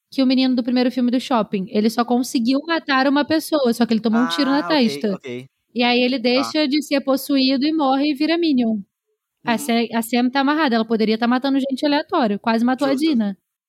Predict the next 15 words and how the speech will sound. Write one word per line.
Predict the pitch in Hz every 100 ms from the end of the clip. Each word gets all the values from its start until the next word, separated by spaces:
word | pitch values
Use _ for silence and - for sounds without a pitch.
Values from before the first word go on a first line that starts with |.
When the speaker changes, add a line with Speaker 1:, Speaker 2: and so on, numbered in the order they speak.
| _ -
Speaker 1:
Então, | 220 226 226 226
tipo, | 262 277
o |
Tom, | 277 247 226 208 -
o, | 214 - 226
o |
Tommy | 233 247 285
matou | 285 277 294
um |
monte | 359 359 453 311
de | 269
gente | 233 220 208 208
no, | 214 214
no | 220 226 220
acampamento. | 233 233 233 226 208 185 196